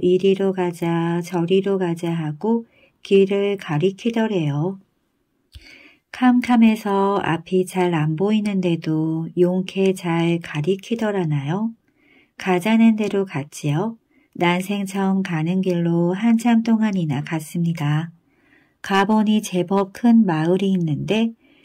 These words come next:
집집마다 불이 환하고 사람들이 왔다 갔다 하고 아주 난리법석이 났더래요.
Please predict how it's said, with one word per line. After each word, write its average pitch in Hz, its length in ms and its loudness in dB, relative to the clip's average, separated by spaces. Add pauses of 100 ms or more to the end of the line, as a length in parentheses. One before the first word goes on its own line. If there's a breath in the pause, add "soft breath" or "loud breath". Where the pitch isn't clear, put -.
집집마다 220 880 2
불이 185 340 2
환하고 208 920 2 (280 loud breath)
사람들이 233 640 4
왔다 160 420 0
갔다 196 440 -2
하고 160 540 -4 (240 soft breath)
아주 175 380 0
난리법석이 180 880 -2
났더래요. 160 800 -2